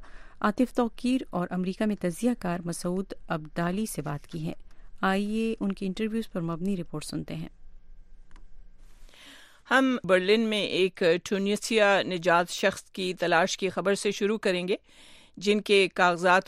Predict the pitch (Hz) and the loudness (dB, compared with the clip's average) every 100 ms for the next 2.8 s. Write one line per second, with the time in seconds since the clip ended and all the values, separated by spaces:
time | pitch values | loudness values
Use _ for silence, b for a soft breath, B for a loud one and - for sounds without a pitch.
0 | - 190 - 190 190 233 202 175 202 202 | -2 -2 0 -2 0 2 2 2 0 0
1 | 220 b b b b b - 185 - 196 | -4 b b b b b -2 -2 0 0
2 | 196 190 - 170 190 208 208 160 | 0 0 -2 0 2 2 2 -2